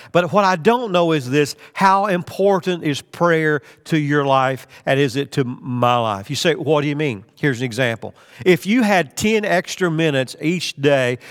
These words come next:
to do whatever you wanted to do with those ten minutes, what would you give yourself to?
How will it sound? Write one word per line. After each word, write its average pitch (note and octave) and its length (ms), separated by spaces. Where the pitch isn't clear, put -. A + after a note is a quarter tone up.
to D3 100
do D#3 180
whatever D#3+ 460
you F#3 260
wanted E3+ 360
to B2+ 100
do D3 400
with C3 160
those B2+ 260
ten C#3+ 300
minutes, A#2+ 400
what A3 220
would G#3+ 160
you G3+ 120
give D3 340
yourself C3 560
to? G#2+ 380